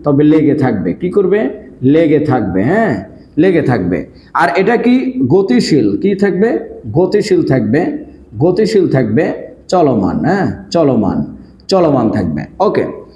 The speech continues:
এখন আপন জিনিসটা কি? আপন জিনিসটা দেখেন,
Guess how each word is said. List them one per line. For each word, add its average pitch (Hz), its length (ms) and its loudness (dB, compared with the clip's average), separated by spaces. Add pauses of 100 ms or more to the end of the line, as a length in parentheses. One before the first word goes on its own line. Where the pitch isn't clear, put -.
(120)
এখন 208 340 -2
আপন 262 520 2
জিনিসটা 160 400 0
কি? - 140 -10 (540)
আপন 233 420 2
জিনিসটা 165 340 0
দেখেন, 104 320 -4